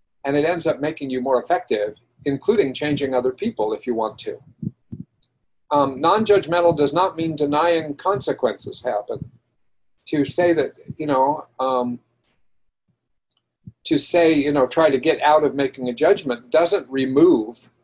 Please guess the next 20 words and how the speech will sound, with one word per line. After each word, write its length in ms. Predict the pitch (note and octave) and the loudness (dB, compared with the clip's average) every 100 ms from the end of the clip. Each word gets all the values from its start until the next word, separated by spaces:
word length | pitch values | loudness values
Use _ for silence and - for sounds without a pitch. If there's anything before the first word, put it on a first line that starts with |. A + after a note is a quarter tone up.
| _ _ _ | _ _ _
con-, 260 | - C#3+ C#3+ - | -4 -2 -2 -4
necessarily 600 | C#3+ D3 - E3+ D3+ C3 | -2 -2 0 2 4 4
remove 500 | A#2+ A#2+ D3+ G3 C3 | 2 2 2 2 0
consequences 880 | - A2+ - A2+ G#2+ G2+ - C3 - | -2 -2 -2 -8 -8 -8 -6 -6 -4
and 120 | A#2 | -6
deny 520 | A2+ A#2 A#2 C#3+ D3+ A2 | -2 0 2 2 2 0
consequences 760 | B2+ D3 - B2 G#2+ G2+ G#2+ | -2 -4 -4 -6 -6 -8 -10
for 200 | - A2+ | -6 -4
behavior, 600 | A2 A2 D3 D3+ G2 - _ _ _ _ _ | -4 0 0 0 -4 -6 _ _ _ _ _
because 440 | C#3 C#3 D#3+ D3 B2+ | -4 0 2 2 2
you're, 300 | E3 E3+ D3 - | 4 4 2 0
you're 200 | D3 C3 | 2 2
having 320 | E3 E3 C#3+ | 2 0 2
the 120 | C3 | 4
idea 380 | B2 A#2+ C#3 F#3 | 4 4 4 6
when 180 | C3 A#2 | 4 2
you 80 | |
say 260 | A#2 - E3+ | -6 -2 0
that, 320 | C3+ A2+ - | 0 -2 -2
that 260 | - A#2 - | -2 -2 -4